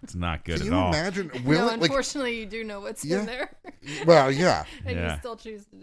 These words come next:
Speaker 2: But,
Speaker 3: it.
Speaker 2: you know,
Speaker 1: Yeah.
Speaker 2: I would never, like, not a g-
Speaker 1: Yeah.
Speaker 2: There's no
Speaker 1: And
Speaker 2: way.
Speaker 1: honestly, how could you possibly,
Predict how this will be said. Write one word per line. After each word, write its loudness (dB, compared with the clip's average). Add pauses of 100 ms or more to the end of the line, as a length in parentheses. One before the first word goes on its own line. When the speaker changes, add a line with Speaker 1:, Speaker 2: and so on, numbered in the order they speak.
Speaker 2:
But, -10
Speaker 3:
it. -18 (260)
Speaker 2:
you -8
know, -2
Speaker 1:
Yeah. 0
Speaker 2:
I 0
would 2
never, -2 (160)
like, -10 (960)
not 0
a 2
g- -10 (680)
Speaker 1:
Yeah. 4
Speaker 2:
There's -10
no -4
Speaker 1:
And 2
Speaker 2:
way. 4
Speaker 1:
honestly, 2
how -2
could -6
you -6
possibly, -4